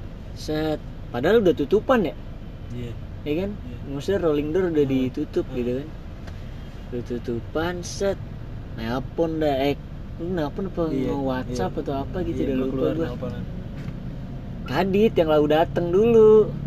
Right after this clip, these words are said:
Speaker 1: Lau dateng nih tiba-tiba, set. Mukanya gitu kan. Kelipet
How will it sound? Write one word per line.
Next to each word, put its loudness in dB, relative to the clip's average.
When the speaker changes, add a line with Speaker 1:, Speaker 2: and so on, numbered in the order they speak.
Speaker 1:
Lau 2
dateng 2
nih 2
tiba-tiba, 2
set. -2
Mukanya 2
gitu 0
kan. 0
Kelipet 2